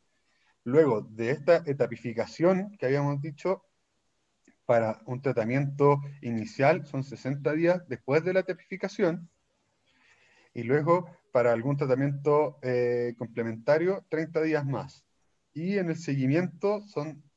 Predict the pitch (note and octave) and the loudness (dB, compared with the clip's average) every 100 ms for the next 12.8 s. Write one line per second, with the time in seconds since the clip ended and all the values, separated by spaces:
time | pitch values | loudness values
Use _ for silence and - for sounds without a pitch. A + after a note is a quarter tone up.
0 | _ C3+ C#3 C#3+ C#3 D3 D3 D3 D#3+ E3 | _ -6 -6 -4 -6 -6 -8 -2 -2 0
1 | D#3+ D3+ C#3+ C#3+ C#3 A#2+ D3 D3+ D#3 C#3+ | -2 -4 -4 -4 -4 -6 -6 -6 -2 -2
2 | A2+ - _ - - - _ - A#2+ B2 | -2 -6 _ -20 -20 -20 _ -8 0 0
3 | B2 - - C3 E3 E3+ E3 E3+ E3 D3+ | 0 -4 -10 -8 -6 -2 4 4 4 -4
4 | C#3 C#3+ D#3 E3 D3+ C3 F3 B2 A2 - | -4 0 0 0 -4 0 2 2 -2 -6
5 | C#3+ C#3+ D#3+ D#3 E3 E3 D#3+ D#3+ D3+ C#3 | -6 4 6 6 4 2 -4 -2 0 2
6 | C3 B2 A2+ G#2 - A2 A2+ A2+ A2 G#2 | 2 2 -2 -4 -10 -14 -12 -10 -8 -8
7 | F#2+ - A2 G#2+ G#2 G2+ F#2+ F#2+ _ G#2+ | -10 -16 -14 -10 -8 -10 -14 -18 _ -12
8 | A2 A2 A2+ E3 E3 G#2 - _ - A2 | -6 -4 4 4 4 -8 -16 _ -12 -6
9 | C3+ C#3+ C3 C#3+ A#2+ C#3 C#3 B2 C3+ C#3+ | -4 -2 0 2 2 0 -2 -2 -2 -4
10 | D#3 C3+ D3+ C#3+ F3 E3+ - C#3 D#3 - | -4 -4 -6 -2 -2 -2 -6 -6 -6 -4
11 | D#3+ D3 B2 - C#3+ D3+ C3+ A#2+ A#2+ D3 | -4 -4 -6 -4 -4 -4 -4 -2 -2 -4
12 | C#3+ C3+ B2 A2+ - C#3 C#3+ F#3 | -4 -4 -4 -8 -8 -8 -4 -4